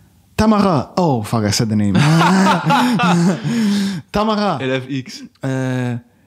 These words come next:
Speaker 1: uh, de quoi je parle? What am I talking about? And Romi's behind her, right? And he's, and he, uh, he whispers in her ear, uh, "Fromage, fromage, fromage."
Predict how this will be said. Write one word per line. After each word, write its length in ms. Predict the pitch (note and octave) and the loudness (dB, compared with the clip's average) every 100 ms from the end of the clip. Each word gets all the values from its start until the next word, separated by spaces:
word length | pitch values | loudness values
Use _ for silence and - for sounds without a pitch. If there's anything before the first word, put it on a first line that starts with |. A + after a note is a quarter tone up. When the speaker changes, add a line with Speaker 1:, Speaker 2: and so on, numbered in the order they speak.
| _ _ - | _ _ -6
Speaker 1:
uh, 300 | B2+ B2+ B2 | -4 -2 -2
de 300 | B2 B2+ C3+ | -4 -2 -2
quoi 140 | D#3+ G3+ | 0 -2
je 80 | D#3 | -2
parle? 300 | C#3 G#2 F#2 | -4 -6 -4
What 140 | D#3 | -2
am 60 | F#3 | -2
I 80 | E3 | -2
talking 280 | C3 B2 | -4 -6
about? 320 | G2+ F#2 - - _ _ _ - | -8 -10 -16 -20 _ _ _ -4
And 180 | A#2 A#2+ | -2 0
Romi's 240 | C3 B2+ | 0 0
behind 360 | G#2+ G#2+ A2+ G#2 | 0 0 0 -2
her, 140 | E2+ | -2
right? 320 | E2+ G#2 B2+ - _ - _ _ _ | -4 -4 -6 -14 _ -20 _ _ _
And 180 | A2+ G#2 | -2 -2
he's, 280 | G#2+ G#2 G2+ - | 0 0 -2 -4
and 220 | G#2+ G2+ | -2 -2
he, 320 | F#2+ G2 F#2+ F2+ | -2 -2 0 0
uh, 160 | F2 | 0
he 160 | F#2 G2+ | -2 0
whispers 480 | A2 - - G#2 F#2+ | 0 0 -2 0 0
in 80 | |
her 100 | F#2+ | 0
ear, 280 | F2 F#2+ A2 - - - - _ | 0 0 -2 -4 -20 -20 -20 _
uh, 420 | - F2 E2+ E2+ E2+ - | -4 0 2 2 0 -6
"Fromage, 520 | - - F#2 F2+ F2 | -8 -2 2 0 -2
fromage, 480 | - - F2+ F2+ - | -8 -4 0 0 -2
fromage." 560 | - F#2 F#2 F#2 - | -4 0 2 0 -2